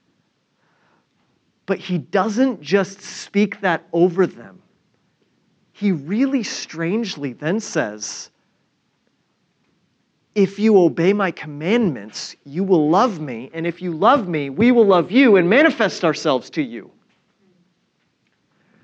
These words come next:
Remember, the gospel is declaration, but grace is invitation.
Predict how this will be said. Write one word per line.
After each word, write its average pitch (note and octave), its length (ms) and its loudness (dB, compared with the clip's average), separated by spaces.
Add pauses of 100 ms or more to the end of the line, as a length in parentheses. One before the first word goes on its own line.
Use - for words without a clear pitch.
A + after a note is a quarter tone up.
(320)
Remember, F#3 720 0 (420)
the F3+ 100 0
gospel G#3 680 0
is C3 160 -2
declaration, A3+ 1080 0 (520)
but F#3+ 220 -2
grace F#3 420 0
is G3 160 0 (100)
invitation. D#3 880 -4